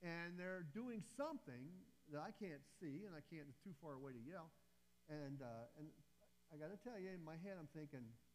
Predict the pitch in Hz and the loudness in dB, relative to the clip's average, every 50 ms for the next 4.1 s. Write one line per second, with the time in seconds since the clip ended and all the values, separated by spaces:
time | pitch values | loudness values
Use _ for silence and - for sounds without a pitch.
0 | - - - - - - - 330 302 233 180 185 185 - - 185 170 143 107 95 | -20 -20 -20 -20 -20 -16 -10 -8 -6 -6 -6 -6 -6 -6 -4 -4 -4 -4 -4 -6
1 | 95 95 104 - - - - - - - - - - - - - 135 147 156 156 | -8 -10 -10 -12 -16 -20 -20 -20 -20 -20 -20 -20 -20 -18 -6 0 2 2 4 2
2 | 147 139 123 123 123 131 135 143 143 131 120 131 135 139 127 123 131 143 151 151 | 2 2 2 0 0 2 2 0 0 0 -2 -2 -4 -4 -2 0 0 0 0 -2
3 | 139 127 - - 127 107 107 - 120 110 - - 110 95 - - 120 127 135 139 | -2 -4 -4 -6 -6 -6 -6 -6 -10 -12 -10 -8 -10 -8 -6 -4 -2 -2 -2 -4
4 | - | -6